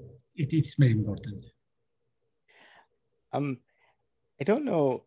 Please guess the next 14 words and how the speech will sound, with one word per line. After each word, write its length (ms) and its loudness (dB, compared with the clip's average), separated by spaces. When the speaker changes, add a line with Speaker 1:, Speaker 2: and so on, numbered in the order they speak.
Speaker 2:
how 180 2
familiar 340 2
you 140 6
are 220 6
with 260 2
the 100 2
nineteen 400 -2
nineties 600 0
and 260 -4
the 100 0
growth 340 0
of 80 -4
the 160 -6
internet. 420 -4